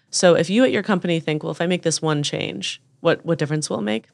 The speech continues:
You're thinking about it in an isolated way. But really, you could potentially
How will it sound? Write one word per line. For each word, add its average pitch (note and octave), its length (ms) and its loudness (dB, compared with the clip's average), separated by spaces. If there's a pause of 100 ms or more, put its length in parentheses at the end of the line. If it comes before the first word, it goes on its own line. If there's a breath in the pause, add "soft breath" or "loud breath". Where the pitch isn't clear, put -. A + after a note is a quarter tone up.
(1160)
You're D#3 140 0
thinking E3 320 0
about C#3+ 380 2 (380)
it - 180 0
in D#3 100 -2
an C#3 180 -2
isolated D3 460 0
way. - 300 -4 (440)
But - 140 -2
really, F#3+ 400 2 (280)
you D#3+ 200 -2
could G3 280 2 (240)
potentially D3 720 0